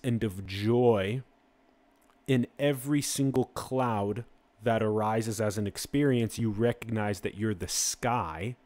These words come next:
rather than getting lost in the cloud of experience.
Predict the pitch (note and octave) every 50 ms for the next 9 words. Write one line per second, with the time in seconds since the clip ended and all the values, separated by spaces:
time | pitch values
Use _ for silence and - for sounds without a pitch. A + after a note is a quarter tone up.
0 | _ _ _ _ _ _ _ _ _ - A2+ A2 A2 A2 G#2+ A2+ G#2+ A2 A2 A2
1 | G2 G#2 G#2 G2+ G2 G2+ G#2 G#2+ A2+ A2 - - - G#2+ G2+ F#2+ F#2+ - - -
2 | A2 G2+ G#2 G2+ F#2+ E2+ F2 - - - - - E3+ F3+ E3 B2 A2 G#2 G2+ G2
3 | - - -